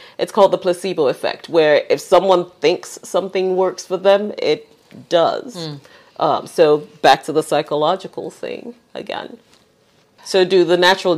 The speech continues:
Speaker 1: ginseng and the goat weed and all of those things, do they work? Depends on you, I guess. If you think it <laughs> does, it probably does. But as far as science, and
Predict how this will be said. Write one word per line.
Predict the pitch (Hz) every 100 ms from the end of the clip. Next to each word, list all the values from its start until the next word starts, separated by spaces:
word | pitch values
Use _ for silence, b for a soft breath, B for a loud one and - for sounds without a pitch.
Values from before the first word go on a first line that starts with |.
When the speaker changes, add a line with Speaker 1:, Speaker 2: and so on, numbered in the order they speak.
| 139
Speaker 1:
ginseng | 160 175 196 - 180 175 165
and | 156 151
the |
goat | 135 160 165 -
weed | 170 165 160
and | 156 160 151 143
all | - 160
of | 160
those | 165 165 165
things, | 180 170 175
do | 165 165
they | 175 170
work? | 180 190 185 - _ _ _ _ _ _ _ _ -
Depends | 139 151 156 170
on | 165 160 160
you, | 202 247 156
I |
guess. | 156 170 208 214 _ _ _ _ _ _ _ _ -
If | - 156
you | 156
think | 180 -
it | 208
<laughs> |
does, | 233 247 254
it | - - _
probably | - - 214 220
does. | 226 185 220 B B B
But | 185
as | 190
far | 208 208
as | 190 -
science, | - 180 190 185 196 -
and | 185 175 170 -